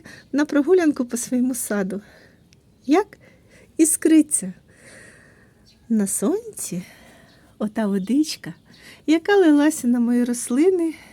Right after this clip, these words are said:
декілька днів підряд. І вночі сьогодні теж. Троянди прямо на очах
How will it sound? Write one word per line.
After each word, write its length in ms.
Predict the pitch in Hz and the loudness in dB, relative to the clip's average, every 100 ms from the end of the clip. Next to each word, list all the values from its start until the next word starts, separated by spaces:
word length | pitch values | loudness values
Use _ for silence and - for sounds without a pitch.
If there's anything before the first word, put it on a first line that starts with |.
| - | -20
декілька 640 | - 247 370 - 311 - 226 | -4 -2 0 -2 -6 -4 -2
днів 280 | 202 214 | -2 -2
підряд. 640 | 214 190 185 180 196 208 - _ _ _ _ _ _ - | -4 -10 -10 -12 -12 -14 -20 _ _ _ _ _ _ -6
І 80 | 294 | 2
вночі 480 | 269 254 247 - 277 | 2 2 0 0 0
сьогодні 540 | - 254 220 240 220 | 0 -6 -4 -2 -2
теж. 460 | 214 - 185 - - _ _ _ - - - _ _ | -4 -8 -14 -14 -20 _ _ _ -20 -20 -20 _ _
Троянди 800 | 240 247 240 330 403 349 330 330 - - - - - | 0 2 2 2 2 2 0 0 -10 -20 -20 -20 -4
прямо 400 | 240 311 339 330 | -2 -2 -2 0
на 240 | 220 214 | 0 0
очах 400 | 190 - 208 285 | -4 -6 -6 -6